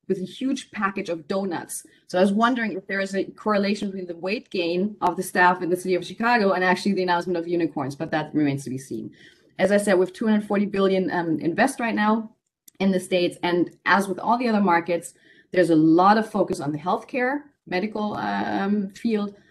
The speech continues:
biotech, and also environmental applications if you go west, for example. And this is for science-based startups, but if you go outside of the university environment, a lot of,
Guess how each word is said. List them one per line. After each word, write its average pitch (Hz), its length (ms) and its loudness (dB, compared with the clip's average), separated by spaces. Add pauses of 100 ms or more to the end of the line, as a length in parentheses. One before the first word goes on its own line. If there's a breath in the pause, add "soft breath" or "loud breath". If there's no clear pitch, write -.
(180 soft breath)
biotech, 202 540 4
and 214 100 -2
also 262 300 2
environmental 196 480 0
applications 170 640 -4
if 165 180 -4
you 185 60 -4
go 156 400 -2
west, 156 320 -4
for - 160 -8
example. 214 600 -2 (320 loud breath)
And 214 140 6
this 226 140 2
is 262 100 -8
for 202 140 -8
science-based 247 640 -4
startups, 226 420 -8
but - 160 -4
if 196 180 0
you 202 60 -8
go 185 300 2
outside 175 560 -2
of 208 160 -6
the 190 80 -4
university 196 640 -4
environment, 185 640 0
a 170 100 0
lot 175 300 2
of, 185 240 -4